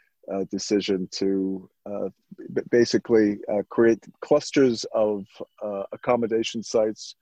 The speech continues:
which will be mini villages, um, across the West Midlands. Um, w-, w-, whilst the regeneration scheme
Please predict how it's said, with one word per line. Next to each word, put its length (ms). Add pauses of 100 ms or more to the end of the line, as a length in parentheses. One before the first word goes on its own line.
(380)
which 160
will 60
be 120
mini 400
villages, 720 (340)
um, 220
across 380
the 80
West 280
Midlands. 680 (100)
Um, 340 (120)
w-, 360
w-, 280
whilst 340
the 380
regeneration 800
scheme 560